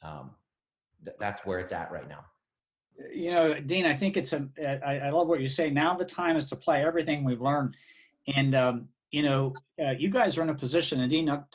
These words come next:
Speaker 2: talk to you first. You're in a position where, uh, you're making business decisions, but you're also interacting with people whose lives have been turned upside down, and their families have been upside down, and it's remote working, and they're trying to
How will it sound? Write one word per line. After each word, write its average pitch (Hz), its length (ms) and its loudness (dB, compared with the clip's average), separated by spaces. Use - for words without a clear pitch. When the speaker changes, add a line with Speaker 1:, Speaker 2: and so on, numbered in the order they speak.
Speaker 2:
talk 160 200 2
to 147 60 -10
you 127 120 0
first. 190 280 -2
You're 196 120 -2
in 233 60 0
a - 40 -6
position 143 420 -2
where, 131 320 0
uh, 131 280 4
you're 170 120 0
making 160 560 2
business 202 420 4
decisions, 135 640 0
but 170 220 0
you're 220 180 -2
also 202 460 2
interacting 175 600 0
with 135 220 0
people 185 460 2
whose 147 260 -2
lives 135 380 0
have 123 120 -2
been 123 180 -2
turned 120 260 -4
upside 110 360 -4
down, 101 160 -6
and 135 240 4
their 139 100 2
families 170 480 2
have 113 140 -2
been 117 300 -2
upside 120 340 -2
down, 107 180 -2
and 143 280 2
it's 151 200 -2
remote 165 520 4
working, 165 460 2
and 120 120 0
they're 165 100 0
trying 165 320 0
to 120 180 2